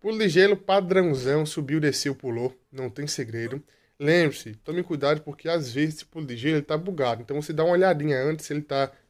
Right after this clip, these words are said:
tremendo ou se ele tá desaparecendo, porque aí ele está bugado.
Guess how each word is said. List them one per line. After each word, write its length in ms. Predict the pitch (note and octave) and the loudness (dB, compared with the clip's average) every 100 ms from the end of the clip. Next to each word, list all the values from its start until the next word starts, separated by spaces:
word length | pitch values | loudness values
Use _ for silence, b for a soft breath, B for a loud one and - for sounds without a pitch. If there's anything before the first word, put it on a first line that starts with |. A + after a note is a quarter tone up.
| _ | _
tremendo 600 | D3+ C#3 B2 C3 D#3+ F3 E3+ | -2 0 0 0 0 -2 -6
ou 80 | C#3+ | -6
se 100 | D#3 | -4
ele 100 | D3 | -2
tá 120 | D3 | -4
desaparecendo, 720 | C#3 D3 D3+ E3+ E3+ B2 A#2 | -2 -2 2 0 0 -8 -10
porque 300 | - - D3+ | -16 -8 -2
aí 100 | C3+ | 0
ele 160 | C3+ C3+ | 0 -4
está 160 | - | -6
bugado. 400 | C#3+ E3+ A#2+ G#2 | -4 -4 -4 -8